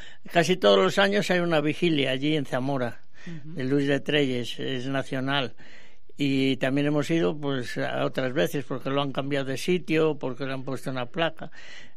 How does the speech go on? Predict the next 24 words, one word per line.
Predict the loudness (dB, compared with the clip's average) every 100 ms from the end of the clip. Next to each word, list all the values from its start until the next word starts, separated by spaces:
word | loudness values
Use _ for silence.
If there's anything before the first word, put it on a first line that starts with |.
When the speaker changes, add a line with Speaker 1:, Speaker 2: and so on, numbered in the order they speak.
| -6 -2 -2
Speaker 1:
acontecimientos | 0 0 0 0 0 0 0 0 -4 -6
que | -2 -2
ha |
tenido | -2 -2 -2 -2
Luis | -2 -2 -4
de | -4
Trelles. | -4 -4 -6 -8 -6
Speaker 2:
Ujú, | -6 -6 -6 -6
ujú. | -6 -6 -6 -4
La | -4 -2
verdad | -2 -2
que |
una | 0 0
figura | 0 2 2
muy | 2
importante, | 2 2 0 0 0 0 -2 -4 -4 -4 -4 -4 -4
sin | -2 0
Speaker 1:
Mm. |
Speaker 2:
duda. | 0 0 0 -2 -4 -4 -4 -4
Speaker 1:
Sí, | -2 0 2
sí, | 4 4 2 -2 -6 -6 -8 -8 -8
fue, | -4 0 2 4 4 4 2 0 0
eh, | -4
importante. | -4 -4 -2 0 -2 -4